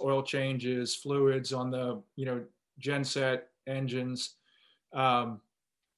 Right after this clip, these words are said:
and we did most of that ourselves. I mean, it was pretty straightforward to do. And, uh, if you,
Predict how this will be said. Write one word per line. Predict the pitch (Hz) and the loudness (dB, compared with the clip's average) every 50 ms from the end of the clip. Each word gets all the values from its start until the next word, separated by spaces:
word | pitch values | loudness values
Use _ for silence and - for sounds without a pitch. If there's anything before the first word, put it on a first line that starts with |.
| _ _ _ _ | _ _ _ _
and | 147 147 | -2 0
we | 160 | 0
did | 170 156 190 175 | 8 8 8 10
most | 170 180 175 - - | 10 6 6 6 6
of | 180 | 6
that | 175 170 165 | 6 8 6
ourselves. | 165 156 - - 165 135 107 90 - - - - | 6 4 4 2 2 2 2 0 -4 -8 -8 -4
I | 139 | -2
mean, | 135 135 | 0 2
it | 139 135 | 2 2
was | 127 123 120 - | 2 0 -2 -4
pretty | - - 156 151 | -4 -2 0 0
straightforward | 135 - - 143 143 139 135 - 147 147 143 139 135 135 135 - | 0 2 2 2 2 0 0 0 2 4 6 6 6 6 4 0
to | - | -6
do. | 135 - 135 135 131 131 131 127 123 - _ _ _ _ _ _ _ _ - | -6 -4 -2 0 0 0 0 -2 -6 -10 _ _ _ _ _ _ _ _ 0
And, | 139 135 131 131 131 127 123 117 104 - - - | 2 2 4 2 2 0 -2 -4 -6 -8 -4 -2
uh, | 139 131 127 120 120 - - - _ _ _ _ _ | 0 2 2 0 0 -4 -8 -16 _ _ _ _ _
if | - 135 - | -6 -4 -4
you, | 139 139 | -4 -8